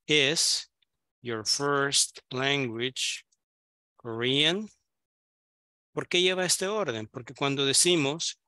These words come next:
your first language, uy, me faltó la R, your first language, okay, todo eso lo podemos sustituir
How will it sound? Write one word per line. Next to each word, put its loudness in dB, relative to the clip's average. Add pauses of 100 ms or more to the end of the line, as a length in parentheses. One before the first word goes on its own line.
(100)
your -6
first 0
language, 0
uy, -10 (240)
me -16
faltó -16
la -6
R, -8 (320)
your -4
first 0
language, 0 (880)
okay, -12 (560)
todo 2
eso 0
lo -2
podemos -2
sustituir -2